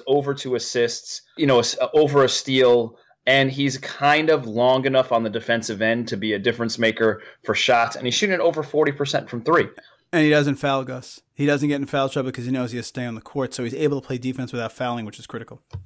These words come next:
Speaker 1: Absolutely. When this team makes the tournament, I, I, yes, I'm saying when. When this team makes the tournament,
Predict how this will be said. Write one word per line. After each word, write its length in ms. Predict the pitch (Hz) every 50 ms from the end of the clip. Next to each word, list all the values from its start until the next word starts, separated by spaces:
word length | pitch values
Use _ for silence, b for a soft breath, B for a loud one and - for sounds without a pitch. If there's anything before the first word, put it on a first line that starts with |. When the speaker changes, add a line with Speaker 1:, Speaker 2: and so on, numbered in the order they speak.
| - - -
Speaker 1:
Absolutely. 640 | 127 127 127 - 117 104 98 95 90 90 90 92 - b b b b -
When 380 | 113 110 127 139 151 160 160
this 220 | 151 156 156 151 -
team 460 | - - 135 135 131 131 131 135 127
makes 240 | 107 107 113 - -
the 60 | -
tournament, 460 | - - 107 104 98 92 92 90 - _ _ _ _ _ _ _ _ _ _ _ -
I, 120 | 92 92
I, 200 | 92 - - 95 98 110
yes, 260 | 107 101 101 98 -
I'm 140 | 95 101 101
saying 340 | - 110 104 107 110 101
when. 320 | 98 104 92 85 85 95 - _ _ _
When 200 | - 110 113 120
this 120 | 131 135
team 200 | - - 135 127
makes 180 | 127 127 120 -
the 80 | 127 117
tournament, 420 | - 131 131 135 139 139 135 -